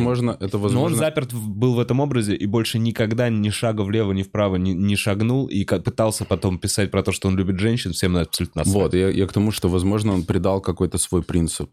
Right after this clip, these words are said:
Speaker 2: Он
Speaker 1: То есть,
Speaker 2: придал
Speaker 1: да.
Speaker 2: принцип.
Speaker 1: То есть он пошёл вот этот, вот тебе говорят, вот здесь ты будешь популярным, говори про это. И, э,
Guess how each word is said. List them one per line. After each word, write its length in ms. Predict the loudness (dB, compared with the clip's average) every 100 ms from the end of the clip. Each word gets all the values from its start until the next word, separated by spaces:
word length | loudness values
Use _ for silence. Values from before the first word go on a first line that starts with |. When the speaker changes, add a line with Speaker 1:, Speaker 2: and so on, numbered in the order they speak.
| -2
Speaker 2:
Он 160 | 0
Speaker 1:
То 60 | 2
есть, 120 | 0
Speaker 2:
придал 180 | 0 0
Speaker 1:
да. 120 | 0
Speaker 2:
принцип. 360 | 0 -4 -8 -12 _
Speaker 1:
То 80 | -2
есть 200 | 0 0
он 100 | 0
пошёл 300 | 0 2 2
вот 140 | 2 0
этот, 300 | 0 -4 -6 -8
вот 400 | -2 2 2 0
тебе 160 | 0
говорят, 300 | 2 2 2
вот 120 | 0 2
здесь 220 | 0 0
ты 80 | 0
будешь 240 | 2 0
популярным, 600 | -2 0 2 0 -2 -6
говори 360 | -2 0 2 0
про 200 | 0 0
это. 320 | 0 -2 -8 -10 _ _ _ _ _ _ _ _ 2
И, 220 | 2
э, 40 | 4